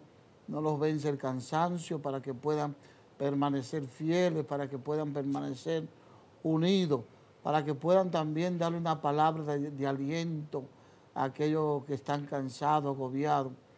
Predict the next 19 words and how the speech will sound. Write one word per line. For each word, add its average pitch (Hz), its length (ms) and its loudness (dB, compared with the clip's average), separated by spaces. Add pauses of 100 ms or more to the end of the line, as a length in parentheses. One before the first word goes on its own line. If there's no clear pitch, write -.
(340)
Reciban 180 800 2
el 151 100 4
Espíritu 156 680 0
Santo. 143 640 -2 (640)
Y 185 200 4
claro 156 340 4
está, 156 480 0 (420)
dentro 143 480 0
de 143 160 2
ellos 165 200 -2
no 156 100 -2
estaba 156 600 -2
ahí, 143 300 -2 (640)
ahí 147 380 4
Tomás. 135 680 -4 (1120)
¿Dónde 220 320 4
estaba 147 400 -2
Tomás? 131 400 -6
Tomás 156 500 -2